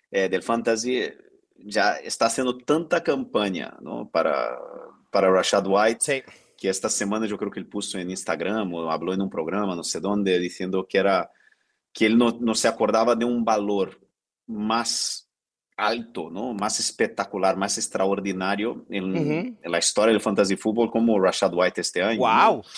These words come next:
Speaker 1: Entonces yo tengo
Speaker 2: Uf.
Speaker 1: la impresión de que él va a seguir subiendo. Pero yo te tengo, yo tengo una pregunta solo
Speaker 2: Dime.
Speaker 1: sobre tu equipo.
Speaker 2: <laughs>
Speaker 1: ¿Por qué Jerry Jeudy antes que
Speaker 2: Ah.
Speaker 1: Christian Watson?
Speaker 2: Ah.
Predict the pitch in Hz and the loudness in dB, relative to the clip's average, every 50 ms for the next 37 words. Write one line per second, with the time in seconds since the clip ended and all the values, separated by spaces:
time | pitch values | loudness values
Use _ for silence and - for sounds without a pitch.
0 | - - - _ - - 107 - 214 113 123 - 415 - - 139 135 131 131 - | -18 -18 -16 _ -2 0 0 2 2 4 6 8 10 10 10 10 8 4 2 2
1 | 117 120 113 - 139 135 131 135 131 139 131 123 127 127 - - 131 117 123 123 | 0 -2 0 -2 -2 -2 -2 -2 0 0 0 0 0 0 0 0 -2 -2 -2 -4
2 | - - 127 110 110 107 104 98 92 78 76 76 _ _ _ _ _ _ _ - | -4 -6 -6 -4 -2 -2 -2 -2 -4 -6 -10 -18 _ _ _ _ _ _ _ 0
3 | 147 156 165 160 185 - 190 156 180 180 185 185 - - 156 156 196 202 208 214 | 2 2 2 2 0 -2 -2 -2 -2 -4 -4 -4 -4 -4 -4 -2 -2 0 0 2
4 | 233 247 254 240 233 - 165 147 127 120 107 98 98 - - - 104 87 76 73 | 2 2 2 0 0 0 0 0 0 0 -4 -4 -6 -8 -6 -6 -6 -6 -6 -8
5 | - _ _ _ _ _ _ 127 143 175 170 147 120 101 98 104 98 - - - | -12 _ _ _ _ _ _ 0 0 2 2 2 -2 -2 -2 -4 -4 -6 -8 -14
6 | - - - - - 311 - - - 294 - - - 294 - - - - 277 - | -14 -16 -10 -2 0 0 2 2 2 0 2 4 4 2 2 2 2 0 0 0
7 | - - - - - - _ _ _ _ - 165 160 151 123 - - 208 214 214 | 0 -2 -2 -2 -2 -2 _ _ _ _ 4 4 4 4 4 0 0 0 0 0
8 | 180 156 170 170 165 156 135 117 123 139 147 151 151 165 165 - _ _ _ _ | 2 2 0 0 0 0 -6 -6 -6 -4 -4 -4 -4 -8 -12 -16 _ _ _ _
9 | _ _ _ _ _ - 127 127 127 127 131 113 - - 120 - - 117 107 - | _ _ _ _ _ -8 -8 -6 -6 -6 -6 -4 -2 -2 -2 -2 -2 -4 -6 -6
10 | - 110 95 85 78 60 - - - - - - - _ _ _ _ - 202 - | -6 -8 -6 -6 -4 -6 -6 -6 -8 -12 -12 -14 -20 _ _ _ _ -2 2 4
11 | 214 202 196 190 180 170 160 147 127 - - | 4 6 6 6 4 2 0 -4 -6 -8 -12